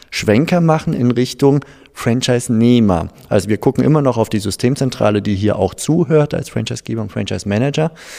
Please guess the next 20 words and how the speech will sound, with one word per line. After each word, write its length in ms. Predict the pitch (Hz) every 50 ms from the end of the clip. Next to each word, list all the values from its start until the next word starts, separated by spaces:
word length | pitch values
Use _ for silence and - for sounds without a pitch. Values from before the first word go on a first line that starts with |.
| - - - - _ -
Und 380 | - 117 110 120 123 120 117
die 340 | - 131 131 135 135 143 143 -
neue 460 | 131 120 113 110 110 127 151 156 156
Franchise-Nehmer, 1000 | - - 131 123 123 - 123 117 - 113 104 101 110 120 131 151 165 175 196 208
die 140 | 196 - 110
nicht 280 | 98 104 143 160 - -
zwingend 300 | - - 135 143 139 131
einen 160 | 113 110 107
unternehmerischen 800 | 110 110 104 - - 101 98 101 117 127 127 120 120 - - 110
Hintergrund 680 | 95 85 135 175 190 - 127 104 95 90 92 90 -
haben, 360 | 92 90 90 90 95 123 165 - - - - - - - - _ _ _ -
ähm, 420 | 113 117 120 120 123 123 131 123 -
ja, 180 | 180 160 104 85 - - -
mit 160 | 127 131 -
an 100 | 127 123
die 80 | 117
Hand 220 | 104 113 143 180 -
nimmt 260 | 202 202 214 214 214
und 480 | - - 143 147 151 - - - - -
einfach, 340 | 131 123 - 143 131 -